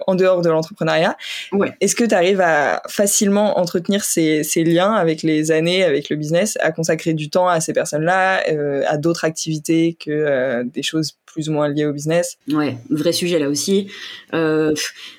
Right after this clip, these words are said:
Speaker 2: bah tu vois, on est, on est parti de deux mille dix, aujourd'hui on est en deux mille vingt-quatre. <laughs> Je peux dire clairement que ma liste d'amis s'est considérablement réduite. Mais tu vois, au-delà de mon statut d'entrepreneur, je crois que c'est aussi un peu le game de la vie.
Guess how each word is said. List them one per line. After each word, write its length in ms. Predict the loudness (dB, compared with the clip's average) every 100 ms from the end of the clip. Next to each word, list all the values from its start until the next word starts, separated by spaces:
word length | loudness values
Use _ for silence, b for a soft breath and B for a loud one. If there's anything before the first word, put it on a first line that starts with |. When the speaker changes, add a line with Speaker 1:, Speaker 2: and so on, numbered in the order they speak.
| -2
Speaker 2:
bah 100 | 0
tu 120 | 2
vois, 180 | 2 4
on 80 | 4
est, 100 | 4
on 120 | 4
est 80 | 2
parti 220 | 0 0
de 80 | 2
deux 140 | 4
mille 240 | 4 2 0
dix, 240 | 0 0
aujourd'hui 300 | 0 0 0
on 80 | 0
est 60 | 2
en 120 | 2
deux 120 | 2
mille 160 | 2 2
vingt-quatre. 640 | 2 2 2 0 -2 -6 0
<laughs> 40 |
Je 480 | 0 2 2 0 0
peux 120 | -2
dire 220 | 0 -2
clairement 440 | 0 2 2 2 2
que 120 | 2
ma 140 | 2
liste 320 | 4 2 2 0
d'amis 480 | 2 4 2 0 -4
s'est 400 | -6 -2 -2 -2
considérablement 960 | -2 0 0 0 0 0 2 2 2 2
réduite. 520 | 0 2 2 0 -2 B B B B
Mais 240 | 4 4
tu 140 | 2 2
vois, 220 | 2 4
au-delà 460 | 4 4 4 2 -2 -4
de 60 | 0
mon 140 | 0
statut 260 | 0 -2 0
d'entrepreneur, 500 | -2 -2 -4 -2 -2
je 80 | -4
crois 160 | -6
que 80 | -6
c'est 180 | -4 -2
aussi 240 | -2 0 -2
un 100 | 0
peu 120 | -2
le 80 | 0
game 260 | 0 0
de 80 | 2
la 120 | 2
vie. 180 | 2 0